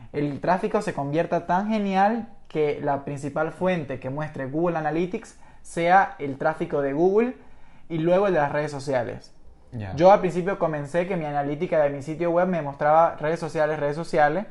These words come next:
Speaker 1: era mi único tráfico, y hoy en día tengo más orgánicos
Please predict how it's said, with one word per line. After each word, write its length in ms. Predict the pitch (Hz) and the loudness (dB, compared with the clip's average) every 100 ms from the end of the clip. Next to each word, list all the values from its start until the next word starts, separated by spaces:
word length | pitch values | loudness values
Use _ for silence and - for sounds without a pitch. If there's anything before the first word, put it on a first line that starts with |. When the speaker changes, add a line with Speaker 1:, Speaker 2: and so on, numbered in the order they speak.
| - - - | -10 -10 -8
Speaker 1:
era 200 | 139 151 | -2 0
mi 100 | 147 | 0
único 300 | 147 151 151 | -4 -6 -4
tráfico, 640 | 151 160 - 165 190 208 - - - | 0 0 0 -4 -2 -4 -6 -18 -12
y 120 | 143 160 | -2 0
hoy 80 | |
en 100 | 165 | 2
día 200 | 160 175 | 2 2
tengo 200 | 160 147 | 2 -2
más 300 | 139 160 180 | 0 0 0
orgánicos 720 | 185 175 175 175 175 196 208 | 0 2 2 0 -2 -4 -4